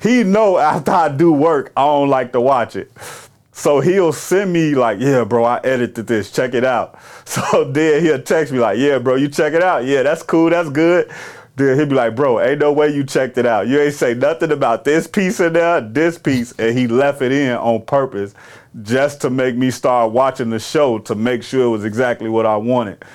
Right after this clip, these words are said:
But so that, but that's a part of having somebody on your team, knowing what your weakness is and making sure that they can help strengthen it.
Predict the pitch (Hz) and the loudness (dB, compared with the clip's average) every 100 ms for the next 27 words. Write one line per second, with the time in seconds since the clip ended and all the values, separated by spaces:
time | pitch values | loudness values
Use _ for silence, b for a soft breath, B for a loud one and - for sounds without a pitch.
0 | B B 104 123 113 - _ - 135 135 | B B -2 0 0 -4 _ -2 0 2
1 | 170 180 - 120 113 - 151 185 185 139 | 2 0 -2 -4 -4 -2 0 0 -2 -2
2 | 170 156 139 120 156 156 143 156 160 147 | 0 2 0 0 -2 -2 -4 -2 0 0
3 | 147 143 139 135 - 185 160 131 - B | 0 0 0 0 -2 0 0 -2 -6 B
4 | B B - 110 135 180 175 160 160 156 | B B -2 0 2 2 2 2 0 2
5 | 170 139 180 165 139 131 143 131 123 117 | 0 2 0 0 -2 -2 0 2 4 2
6 | 117 - 120 113 139 143 135 - 160 135 | -2 -6 -2 2 0 0 -4 0 0 0
7 | 120 135 131 127 120 - 160 143 101 92 | -2 -2 0 -2 -2 -4 -4 -4 -6 -12
8 | - | -14